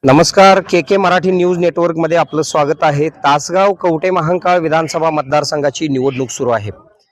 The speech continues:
आज मतदानाचा दिवस आहे. मतदार राजा आज उत्साहाने मतदान करण्यासाठी बाहेर आलेला आहे. आपण आलोय देशिंग गावामध्ये. आपलं केके मराठी न्यूज नेटवर्क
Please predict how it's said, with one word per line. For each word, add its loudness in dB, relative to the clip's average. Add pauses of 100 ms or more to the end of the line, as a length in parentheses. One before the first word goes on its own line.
(260)
आज 0
मतदानाचा 0
दिवस -2
आहे. 0
मतदार -2
राजा 0 (100)
आज -2 (480)
उत्साहाने 0 (140)
मतदान -4
करण्यासाठी -2
बाहेर -2
आलेला 0
आहे. -6 (540)
आपण 0
आलोय 2
देशिंग -2
गावामध्ये. 0 (560)
आपलं 0
केके -4
मराठी 0
न्यूज 0
नेटवर्क 0